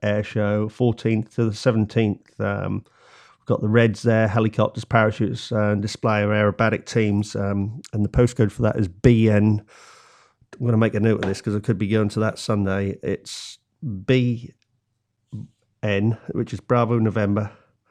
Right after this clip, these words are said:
twenty-one, three Yankee Tango, uh, postcode. Um, that's a lovely air show to, uh, go to. I've been to that, uh, numerous times, and I always enjoy, uh, getting down on the coast there,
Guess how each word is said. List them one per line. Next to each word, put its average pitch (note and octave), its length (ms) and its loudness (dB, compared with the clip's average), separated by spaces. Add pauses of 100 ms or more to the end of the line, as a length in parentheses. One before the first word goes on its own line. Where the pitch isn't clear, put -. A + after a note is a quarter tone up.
(800)
twenty-one, A2+ 1500 0 (1000)
three A#2+ 540 -2 (140)
Yankee G#2+ 720 -2 (320)
Tango, G2 640 -2 (640)
uh, G2 240 -6
postcode. G#2 640 -2 (400)
Um, A2 320 -2
that's A2+ 180 -2
a A#2+ 60 2
lovely A#2 260 4
air G2+ 140 2
show G#2+ 220 0
to, G2 200 0
uh, G2+ 220 -2
go G#2 160 0
to. G#2+ 220 -2
I've F#2+ 100 -6
been B2 180 4
to - 80 -4
that, G#2 260 0
uh, G#2 140 -2
numerous A2 380 4
times, F#2+ 400 -4
and F#2+ 180 -2
I G2+ 160 -2
always A#2+ 440 2
enjoy, G2 480 0
uh, F#2+ 120 -4
getting G2+ 240 -8
down G2 240 0
on F#2+ 80 -2
the F#2 60 -4
coast - 340 -6
there, G2 320 -6